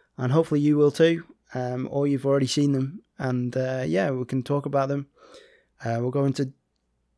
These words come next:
deep, we'll do a deep dive on them, um, and see what, what works, what doesn't,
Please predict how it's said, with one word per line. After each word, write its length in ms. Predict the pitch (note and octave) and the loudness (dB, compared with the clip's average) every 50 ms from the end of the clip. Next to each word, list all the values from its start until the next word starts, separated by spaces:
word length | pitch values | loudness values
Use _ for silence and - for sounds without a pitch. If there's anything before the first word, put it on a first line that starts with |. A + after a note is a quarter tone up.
| _ _ _ _ - | _ _ _ _ -4
deep, 320 | G3+ F#3+ F3+ D#3+ - _ _ | -2 -2 -2 -4 -6 _ _
we'll 160 | - D3 D3 | -2 0 0
do 220 | C#3 - E3 D3+ D3 | 2 2 2 2 2
a 40 | C#3 | 2
deep 240 | C#3+ D#3+ D#3 C#3+ | 2 2 2 4
dive 320 | - D3 C#3 C#3+ C#3+ C3+ C#3+ | 4 4 4 4 2 0 0
on 120 | C#3+ C#3+ | 0 0
them, 200 | C#3+ C#3+ C#3+ C3+ - _ _ - - | 0 0 -2 -4 -8 _ _ -10 -6
um, 300 | C3+ C3 C3 C3 B2+ C3 | -4 -4 -2 -2 -2 -2
and 120 | C3 B2 | -2 -2
see 120 | - - C#3+ | -2 -2 -2
what, 260 | C#3 C#3 C#3+ C#3 - _ _ _ _ _ _ _ _ | -2 -2 -4 -4 -6 _ _ _ _ _ _ _ _
what 200 | - D3 C#3 C#3 | -2 -2 2 4
works, 320 | D3+ D#3+ E3 E3 - - | 6 6 6 6 2 0
what 120 | - D3+ D3 | -2 0 2
doesn't, 340 | D#3+ D#3+ D#3 D#3+ D3+ - | 2 2 2 0 -2 -4